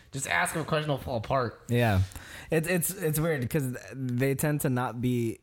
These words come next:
Speaker 2: introspective, but then you, you, you give 'em a question
Speaker 1: Yeah.
Speaker 2: and they just don't know how to respond. It's kinda like
Speaker 1: They never thought because they're on drugs.
Speaker 2: they're just a thought.
Speaker 1: Yeah, <laughs> just a thought.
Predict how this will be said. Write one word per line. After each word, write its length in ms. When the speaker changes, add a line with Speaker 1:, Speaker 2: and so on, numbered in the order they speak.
Speaker 2:
introspective, 800
but 140
then 140
you, 180
you, 240
you 180
give 240
'em 160
a 60
question 640
Speaker 1:
Yeah. 60
Speaker 2:
and 160
they 120
just 180
don't 200
know 120
how 160
to 360
respond. 320
It's 100
kinda 180
like 240
Speaker 1:
They 80
never 240
thought 600
because 220
they're 180
on 180
drugs. 480
Speaker 2:
they're 120
just 180
a 60
thought. 380
Speaker 1:
Yeah, 120
<laughs> 20
just 340
a 60
thought. 840